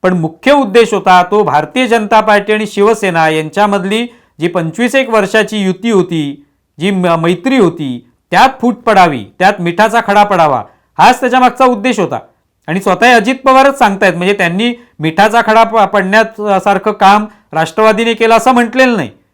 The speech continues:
पण दोन हजार चौदा पासून ही तयारी झाली, हे त्यांनी जे काय सांगितली माहिती, त्याच्यावरनं लक्षात येतं. आणि नंतर मग दोन हजार एकोणीसचा प्रयत्न झाला, असं आपण थेट म्हणतो की दोन हजार एकोणीसला लगेच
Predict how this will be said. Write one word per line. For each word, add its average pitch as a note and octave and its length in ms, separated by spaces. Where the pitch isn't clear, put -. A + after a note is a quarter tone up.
पण F3+ 120
दोन F3 220
हजार B3 200
चौदा G3+ 420
पासून C4+ 340
ही C#4 60
तयारी A#3 280
झाली, F3+ 380
हे F#3 100
त्यांनी G#3 380
जे F3+ 100
काय A3+ 120
सांगितली A3+ 540
माहिती, D#3+ 560
त्याच्यावरनं A#3+ 360
लक्षात C4 320
येतं. - 220
आणि E3+ 140
नंतर G3 320
मग B3+ 140
दोन A#3 180
हजार C4 220
एकोणीसचा B3 540
प्रयत्न A#3 420
झाला, F3+ 260
असं D#3 200
आपण A#3 240
थेट A#3+ 260
म्हणतो G#3 460
की F#3+ 80
दोन G#3+ 160
हजार A3+ 180
एकोणीसला A3+ 520
लगेच G#3+ 340